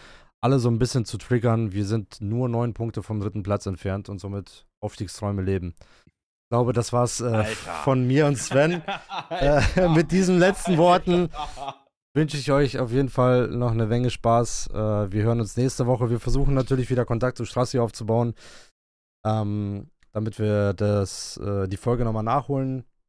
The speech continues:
Speaker 1: können mit ihm. Ich glaube, da wir, werden wir uns alle drauf freuen oder da können wir uns alle drauf freuen.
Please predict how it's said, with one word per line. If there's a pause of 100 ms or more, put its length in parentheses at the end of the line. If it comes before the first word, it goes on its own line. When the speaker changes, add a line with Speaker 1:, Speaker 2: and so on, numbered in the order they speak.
(260)
Speaker 1:
können
mit
ihm. (160)
Ich
glaube,
da
wir,
werden
wir
uns
alle
drauf
freuen
oder
da
können
wir
uns
alle
drauf
freuen.